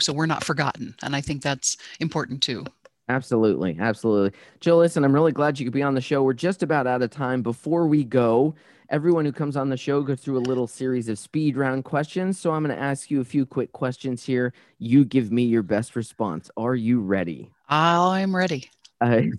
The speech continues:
Speaker 2: <laughs> I'm looking at you here on Zoom, and you've got this nervous look on your face like,
Speaker 1: <laughs>
Speaker 2: "Oh my God, what's about to happen?" All right. Question number one. This one's the hardest one. You ready? What's your
Speaker 1: Ready.
Speaker 2: favorite fa-, what's your favorite fair food?
Speaker 1: Cheese curds.
Speaker 2: Cheese curds.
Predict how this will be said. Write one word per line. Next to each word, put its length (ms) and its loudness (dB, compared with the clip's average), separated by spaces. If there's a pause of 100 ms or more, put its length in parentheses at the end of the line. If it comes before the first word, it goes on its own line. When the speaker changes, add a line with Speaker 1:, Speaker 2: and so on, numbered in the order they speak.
(120)
Speaker 2:
<laughs> 280 6
I'm 220 2
looking 260 0
at 180 -4
you 80 -2
here 160 0
on 160 -4
Zoom, 300 -2
and 80 -4
you've 180 -2
got 140 0
this 180 -6
nervous 460 0
look 240 -2
on 100 0
your 120 -2
face 260 0
like, 260 2 (240)
Speaker 1:
<laughs> 240 -6
Speaker 2:
"Oh 160 0
my 260 2
God, 300 -4
what's 240 -4
about 300 0
to 100 -2
happen?" 420 -6 (440)
All 120 -4
right. 200 -6 (460)
Question 360 -6
number 240 2
one. 280 -2
This 160 -8
one's 160 -6
the 80 -6
hardest 340 -4
one. 180 -8
You 100 -10
ready? 280 -4 (420)
What's 200 -8
your 80 -6
Speaker 1:
Ready. 160 -2
Speaker 2:
favorite 280 -6
fa-, 80 -10 (160)
what's 180 -8
your 80 -10
favorite 360 -4
fair 160 -6
food? 260 -10 (440)
Speaker 1:
Cheese 220 -6
curds. 440 -8 (480)
Speaker 2:
Cheese 420 -4
curds. 540 -2